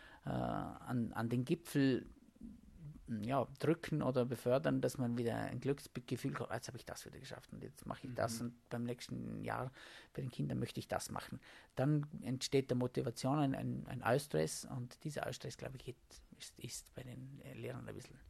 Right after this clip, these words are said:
Speaker 1: mm, mm, mm, nicht so
Speaker 2: Also
Speaker 1: gut.
Speaker 2: das, das heißt, wenn ich das jetzt zusammenfasse, dass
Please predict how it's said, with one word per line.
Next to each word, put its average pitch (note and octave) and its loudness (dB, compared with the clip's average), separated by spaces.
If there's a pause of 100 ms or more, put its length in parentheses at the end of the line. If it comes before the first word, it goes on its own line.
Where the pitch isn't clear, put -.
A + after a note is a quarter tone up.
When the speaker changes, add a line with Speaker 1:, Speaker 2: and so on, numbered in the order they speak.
(100)
Speaker 1:
mm, - -4
mm, - -8
mm, - -8 (220)
nicht - -12
so - -8
Speaker 2:
Also D#2+ -6
Speaker 1:
gut. - 4
Speaker 2:
das, - 0
das - -6
heißt, - -2
wenn C3 4
ich A#2 2
das A#2+ -2
jetzt - -6
zusammenfasse, A2+ 2
dass A#2+ -2